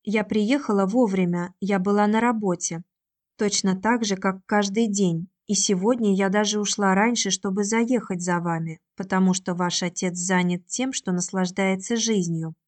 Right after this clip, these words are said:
Я собиралась направить их к беспорядочной куче одежды и контейнеров для еды под шкафчиками, когда поняла, что в углу, сидя на большом круглом пуфе, хлюпает носом маленькая девочка,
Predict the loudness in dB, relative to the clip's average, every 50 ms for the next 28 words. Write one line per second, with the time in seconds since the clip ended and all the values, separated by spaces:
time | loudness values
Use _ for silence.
0 | _ _ _ _ _ _ _ _ -2 2 2 2 2 2 0 0 2 2 4 4
1 | 4 4 2 2 0 0 0 0 0 0 0 0 0 0 -2 -2 -2 -2 0 -2
2 | -2 -4 -6 -6 -2 -2 -2 -2 0 2 2 4 4 2 2 0 -2 0 0 2
3 | 0 0 0 -2 -2 -2 0 2 4 4 4 4 4 2 2 2 2 2 2 2
4 | 2 0 -2 0 2 2 2 2 2 2 4 4 4 4 4 4 2 2 0 2
5 | 2 4 4 4 2 2 0 0 0 0 0 0 -2 0 0 0 0 0 0 -4
6 | -4 -4 -2 -2 0 0 0 0 0 -2 -2 0 0 0 -2 0 0 2 4 4
7 | 4 4 4 2 2 0 -2 -2 -2 -2 0 0 0 -2 0 0 0 -2 -2 -4
8 | _ -12 -6 -2 0 0 0 2 2 2 2 4 4 2 2 2 0 0 2 0
9 | 0 0 0 0 0 2 2 4 4 4 2 2 -2 -4 -4 -4 -4 -4 -4 -4
10 | -4 -8 _ _ -2 0 2 2 2 2 2 2 2 2 0 0 0 0 0 0
11 | 2 4 4 4 4 4 4 4 2 2 2 2 2 2 2 2 2 2 2 4
12 | 2 2 0 -2 -6 -6 -6 -6 -6 -8